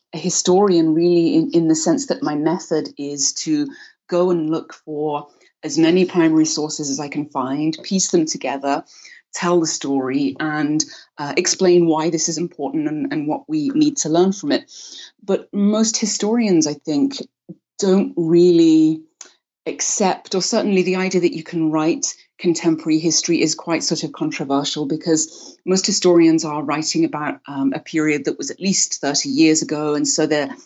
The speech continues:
there have been a lot of documents released that they use for their research. And if you ask, uh, most historians whether it's possible to write a contemporary history, they'll probably say, "No, of course not, because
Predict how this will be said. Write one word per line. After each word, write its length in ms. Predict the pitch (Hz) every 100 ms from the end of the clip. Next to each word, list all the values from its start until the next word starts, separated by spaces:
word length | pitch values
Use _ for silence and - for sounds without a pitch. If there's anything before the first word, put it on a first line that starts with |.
| _
there 80 | 147
have 80 | 139
been 100 | 151
a 60 |
lot 160 | 151 -
of 100 | 139
documents 560 | 170 - 175 156 131 156
released 440 | 156 160 151 -
that 160 | 135 -
they 100 | 151
use 600 | 147 170 165 170 - - -
for 100 | _
their 160 | 156 143
research. 640 | 160 165 - 151 - - -
And 160 | 156 160
if 160 | 156
you 100 | 175
ask, 260 | 190 190 - - - _ 147
uh, 180 | 147
most 280 | 147 196 190
historians 600 | 175 - 147 143 139 131
whether 220 | 151 143
it's 120 | 147 -
possible 380 | 165 - 156
to 120 | 165 143
write 240 | 151 -
a 60 | -
contemporary 560 | 147 151 147 143 139
history, 360 | 139 170 - 139
they'll 140 | 156
probably 360 | 156 170 165 147
say, 380 | - 143 139 135 _ _ _ -
"No, 380 | 170 151 147
of 100 | -
course 300 | - 180 196
not, 260 | 131 131 -
because 500 | 160 - 147 139